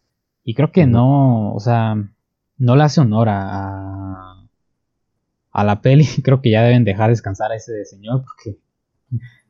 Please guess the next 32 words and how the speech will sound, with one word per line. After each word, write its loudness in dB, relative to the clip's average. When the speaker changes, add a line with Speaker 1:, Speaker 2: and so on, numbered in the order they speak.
Speaker 1:
ya 0
Speaker 2:
Ya 4
Speaker 1:
está, 4
Speaker 2:
le 6
hace 2
Speaker 1:
está 2
Speaker 2:
todo, 6
¿no? 0
Speaker 1:
Hace 2
todo, 4
ya 4
hace 0
todo, 0
todo 2
lo 2
que -2
tenga 0
que -2
ver -2
con -4
latinos, -4
Speaker 2:
Ujú. -4
Speaker 1:
eh, -4
que -4
se -6
estrena 0
en 0
Estados -4
Unidos, -2
ahí -4
está -8
él. -18